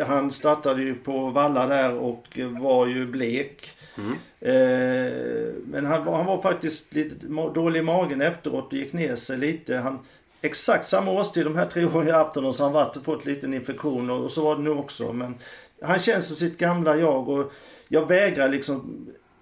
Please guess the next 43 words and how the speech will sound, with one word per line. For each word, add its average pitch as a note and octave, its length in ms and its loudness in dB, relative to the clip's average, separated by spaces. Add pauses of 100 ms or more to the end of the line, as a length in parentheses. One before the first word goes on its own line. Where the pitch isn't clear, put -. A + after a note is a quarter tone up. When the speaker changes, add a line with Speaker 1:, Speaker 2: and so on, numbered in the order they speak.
Speaker 1:
överutnyttja C#3 800 0
den C#3+ 140 2
här D3+ 140 6
hästen C#3 440 0
på C3+ 80 -4
något C3+ 380 -2
sätt, C3 220 0 (100)
trots C#3 220 -4
att B2+ 140 -4
han B2+ 140 -2
är B2+ 120 -4
tolv B2+ 340 -2
och B2+ 60 0
det C#3 100 0
är C#3 40 0
lätt C3+ 220 -2
att A2+ 60 -6
starta B2+ 320 -4
på, A#2+ 260 -2
men A#2+ 280 -4 (420)
vi, D3 220 4
vi C#3+ 120 4
gjorde D#3 260 4
vid D3 280 0
och, C3 400 -2
och C3 100 -8
fixade C3 500 -4
allt C#3 280 0
vad C3 120 -2
vi C3+ 100 0
kunde C#3 340 0
och A#2+ 100 0
så C3 100 -6
har A#2+ 140 -4
vi B2+ 60 -4
bara B2 320 -2
siktat - 380 -8
mot A#2+ 200 -6
det A2+ 100 -4
här A#2+ 120 -2
loppet. A2+ 360 -8
Så A#2+ 100 -6
att A2+ 180 -8